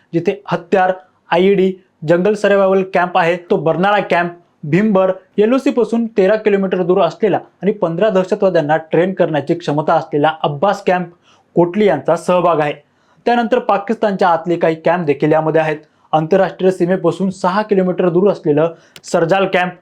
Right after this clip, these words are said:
मार्च दोन हजार पंचवीस मध्ये जम्मू काश्मीरच्या चार पोलिसांची हत्या केली होती. त्या अतिरेक्यांना इथेच ट्रेनिंग देण्यात आलं होतं. आंतरराष्ट्रीय सीमेपासून अठरा ते बावीस किलोमीटर दूर असलेला हिजबुलचा कॅम्प आणि पठाणकोट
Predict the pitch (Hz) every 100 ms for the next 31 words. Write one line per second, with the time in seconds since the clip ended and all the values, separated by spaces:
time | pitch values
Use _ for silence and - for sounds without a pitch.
0 | _ _ - 165 190 196 165 180 165 185
1 | 185 175 175 196 185 156 160 143 143 151
2 | 185 175 170 175 147 143 147 - 160 202
3 | 208 190 170 160 147 170 - 147 185 170
4 | 170 156 151 - - 277 196 170 262 262
5 | 190 180 190 175 196 - - 160 175 170
6 | 170 165 160 160 151 - - _ - 247
7 | 269 262 254 254 233 233 202 185 - -
8 | 175 208 165 - 185 156 160 208 - 180
9 | 170 165 165 160 170 160 151 151 160 -
10 | 156 190 220 208 196 180 175 - _ _
11 | 214 240 - 196 226 214 214 196